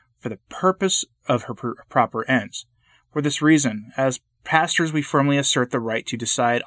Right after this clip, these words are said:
autonomously on the celebration of Mass and the sacraments, just as we claim absolute autonomy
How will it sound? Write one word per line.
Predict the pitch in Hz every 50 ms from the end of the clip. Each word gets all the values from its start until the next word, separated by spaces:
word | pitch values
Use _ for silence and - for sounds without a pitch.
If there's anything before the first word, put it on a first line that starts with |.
| -
autonomously | 117 - - - - - 156 160 180 196 180 131 117 - - 120 113 110 113 - - - - - - - - - - _
on | - -
the | 120
celebration | 113 - - 139 139 139 127 131 123 123 - 127
of | 113
Mass | 113 117 113 113 110 - -
and | 117 113
the | -
sacraments, | - - 139 131 127 - - 104 98 95 - - - _ _ _ _ _ _ _ _
just | - 131 123 117
as | 113 110
we | 117 113
claim | - - - - - 139 143 139 139 131 -
absolute | 113 113 127 127 131 135 147 147 156
autonomy | 170 165 - - 139 123 123 123 120 123 123 123